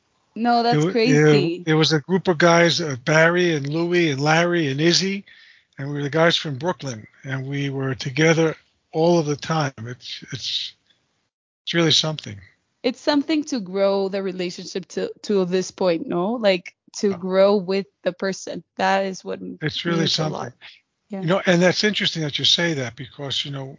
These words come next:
Speaker 2: when I do therapy for couples, one of the, I don't know if it's excuses or defenses, is she or he knew me that that was the way I was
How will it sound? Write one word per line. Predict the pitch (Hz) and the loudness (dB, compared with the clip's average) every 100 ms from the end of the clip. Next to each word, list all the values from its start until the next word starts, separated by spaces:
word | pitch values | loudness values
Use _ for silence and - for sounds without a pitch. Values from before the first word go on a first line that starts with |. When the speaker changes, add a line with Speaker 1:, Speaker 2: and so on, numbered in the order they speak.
| _ - | _ -12
Speaker 2:
when | 139 | -8
I | 143 139 | -6 -6
do | 180 170 | -6 -4
therapy | - 175 175 160 | -2 0 0 -4
for | 143 127 | -10 -10
couples, | - 175 - - - - - _ _ _ _ _ _ _ _ _ 143 | -8 -8 -8 -14 -6 -6 -6 _ _ _ _ _ _ _ _ _ -8
one | 135 170 202 208 | -2 2 2 2
of | 185 | 0
the, | 151 156 151 143 143 - _ - | 0 0 2 0 -4 -10 _ -6
I | 165 | -4
don't | 214 208 | -2 -2
know | 185 | -2
if | - | -2
it's | 147 - | -4 -4
excuses | - - - 175 202 190 - 185 180 175 - - | -2 -2 0 -2 -2 -2 -2 -2 -2 -4 -8 -12
or | 135 123 120 | -14 -12 -10
defenses, | 113 127 - 170 170 165 156 160 147 - | -10 -10 -4 0 0 0 -2 -4 -6 -2
is | 147 147 147 - - - _ _ _ _ _ _ _ - - _ _ _ 180 | 0 0 0 -6 -14 -20 _ _ _ _ _ _ _ -20 -20 _ _ _ -4
she | - - 190 214 | 0 2 2 0
or | 202 170 | 0 -2
he | - 180 | 0 0
knew | 170 165 180 | 0 -2 -2
me | 180 175 175 185 _ _ _ _ - | -2 -2 -4 -8 _ _ _ _ -10
that | 139 - | -6 0
that | 165 170 | 0 0
was | 170 139 | -4 -6
the | |
way | 147 160 156 | -4 -2 0
I | 147 | -2
was | 143 151 139 | -2 -4 -4